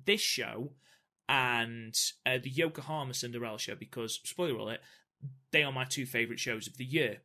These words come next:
and they are the most similar shows of this year for Stardom. Um, when you look at the undercard for this show, and I know we talked about how, you know, people like Konami and Himeka are in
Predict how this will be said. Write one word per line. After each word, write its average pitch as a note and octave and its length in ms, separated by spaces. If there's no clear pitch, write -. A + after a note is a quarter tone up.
and B2+ 460
they F3 200
are E3+ 140
the D#3+ 100
most D#3+ 540
similar C3 480
shows - 560
of B2+ 160
this A#2 260
year A2 260
for B2 140
Stardom. B2 440
Um, D#3 360
when A#3+ 240
you A#3+ 100
look E3 480
at - 360
the C3+ 180
undercard C#3 600
for B2 180
this C3 160
show, A#2+ 160
and D#3 100
I G#3+ 40
know B3+ 160
we G#3+ 160
talked C#3 320
about - 200
how, A#2+ 380
you C3 100
know, B2 60
people B2 220
like - 200
Konami A2+ 540
and E3 160
Himeka C3+ 580
are C#3 200
in B2+ 280